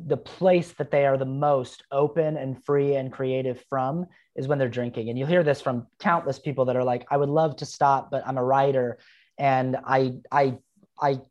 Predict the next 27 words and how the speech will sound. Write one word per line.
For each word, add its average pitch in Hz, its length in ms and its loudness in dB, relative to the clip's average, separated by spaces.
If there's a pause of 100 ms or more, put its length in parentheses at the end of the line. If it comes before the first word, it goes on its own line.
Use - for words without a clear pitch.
(120)
I 151 80 -2
need 160 480 2
scotch - 600 -2
to 147 100 -4
write. 135 360 2
Like, 120 140 -8
I 127 80 -4
sit 165 320 -2
down 151 320 2
with 131 140 2
a 135 40 -2
glass 143 360 2
of 127 40 -14
scotch 147 380 -2
or 135 60 -4
a 123 40 -6
glass 143 220 -4
of 139 80 -4
whiskey, 139 460 -4 (680)
I 165 60 0
sit 180 180 0
down 180 160 4
with 156 100 0
a 147 40 0
bottle 151 280 4
of 139 80 2
wine, 139 380 0